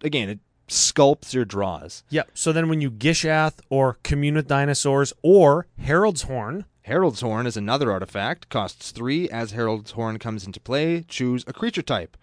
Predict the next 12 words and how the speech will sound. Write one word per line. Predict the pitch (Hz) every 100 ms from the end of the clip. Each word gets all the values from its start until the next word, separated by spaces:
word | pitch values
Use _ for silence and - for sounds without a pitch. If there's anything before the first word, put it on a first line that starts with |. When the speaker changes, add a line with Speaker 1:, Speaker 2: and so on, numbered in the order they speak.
| _ _ _
Speaker 1:
Creatures | 139 135 131 131
you | 127
control | 123 110 120 120 104
of | 113
the | 107
chosen | - 113 104 104 98
type | - 143 175 190 - _ _
cost | - 117 117 185 - - -
one | 110 110 104
less | 104 -
to | -
cast, | 87 175 196 196 -